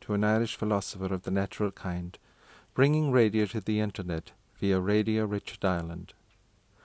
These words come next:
on the air globally for about fifteen minutes Monday to Friday. The script format of today's broadcast will be available at a future date on authentic closet dramascripts dot com.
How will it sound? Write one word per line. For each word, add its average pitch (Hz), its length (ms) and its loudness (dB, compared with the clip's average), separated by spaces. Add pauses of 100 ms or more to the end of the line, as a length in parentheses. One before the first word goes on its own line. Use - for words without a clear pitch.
(260)
on 131 180 6
the 151 100 6
air 143 180 6
globally 101 560 4
for 104 180 0
about 104 280 0
fifteen - 520 -2
minutes 92 480 -2
Monday 92 400 0
to - 80 -8
Friday. 90 460 -4 (1900)
The - 80 -2
script - 360 4
format 110 520 4
of 110 100 2
today's 104 400 0
broadcast - 760 -2 (260)
will 107 120 2
be 107 160 2
available 113 540 2
at 110 120 -4
a 113 40 -6
future 135 380 -4
date 92 280 0
on 98 300 0 (760)
authentic 127 520 2
closet 120 380 -2
dramascripts 90 680 -2
dot 90 240 -8
com. 95 300 -8